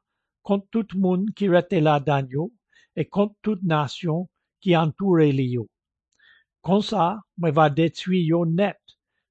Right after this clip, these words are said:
fè yo vin yon gwo lapèrèz, yon obje moun sifle kont kolèv, ak yon dezolasyon k ap la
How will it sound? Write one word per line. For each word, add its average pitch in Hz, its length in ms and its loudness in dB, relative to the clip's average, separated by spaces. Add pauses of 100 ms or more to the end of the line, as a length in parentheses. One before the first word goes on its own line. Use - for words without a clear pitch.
fè 180 100 4
yo 170 140 6
vin 156 240 0
yon 151 220 0
gwo 165 200 2
lapèrèz, 165 960 2 (440)
yon 165 280 -2
obje 175 480 2
moun 170 300 0
sifle 175 600 -2 (520)
kont 170 220 0
kolèv, 165 500 2 (460)
ak 170 260 -4
yon 170 180 2
dezolasyon 165 960 0 (100)
k 180 140 -4
ap 160 160 -6
la 156 200 0